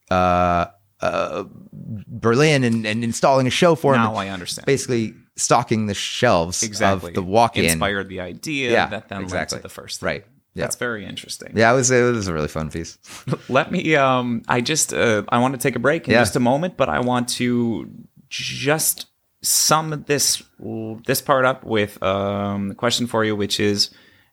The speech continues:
Speaker 2: knowing all you know, uh, about working with, uh, artists,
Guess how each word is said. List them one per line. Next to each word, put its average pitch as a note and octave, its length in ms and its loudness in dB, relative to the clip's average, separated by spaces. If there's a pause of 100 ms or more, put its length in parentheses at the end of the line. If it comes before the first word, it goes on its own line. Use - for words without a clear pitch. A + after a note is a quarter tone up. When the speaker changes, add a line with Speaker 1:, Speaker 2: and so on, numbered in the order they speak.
(280)
Speaker 2:
knowing C3 340 4
all C3+ 160 4
you A#2 200 0
know, A2+ 500 2 (140)
uh, G#2+ 420 2
about G#2 340 0
working G#2 380 -2
with, G2+ 240 -4 (200)
uh, G#1+ 400 -6 (460)
artists, - 400 2